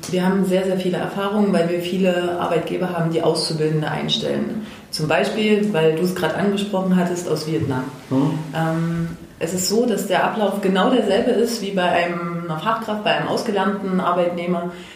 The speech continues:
Speaker 1: Ähm, der kommt hier an, der Auszubildende, hat sein B zwei Niveau oder wir haben auch die Erfahrung, dass es bestimmte Projekte gibt, wo sie hier dann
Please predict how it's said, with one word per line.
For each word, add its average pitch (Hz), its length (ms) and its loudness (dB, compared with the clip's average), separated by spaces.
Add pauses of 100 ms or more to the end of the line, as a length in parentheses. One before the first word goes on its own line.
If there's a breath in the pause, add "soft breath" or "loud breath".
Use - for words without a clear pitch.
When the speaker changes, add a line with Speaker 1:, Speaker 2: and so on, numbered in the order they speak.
(140 loud breath)
Speaker 1:
Ähm, 170 360 -2
der 165 140 0
kommt 170 180 -4
hier 170 180 -2
an, 269 140 2
der 269 160 0
Auszubildende, 208 880 0
hat 175 160 -6
sein 160 440 0
B 156 320 0
zwei 170 320 0
Niveau 247 500 2
oder 196 380 2
wir 175 100 -2
haben 196 120 2
auch 185 140 0
die 175 80 -2
Erfahrung, 190 500 2
dass 170 160 -2
es 170 140 -6
bestimmte 185 380 0
Projekte 170 480 -2
gibt, 190 340 -2
wo 175 80 0
sie 175 140 -2
hier 208 200 2
dann 180 200 2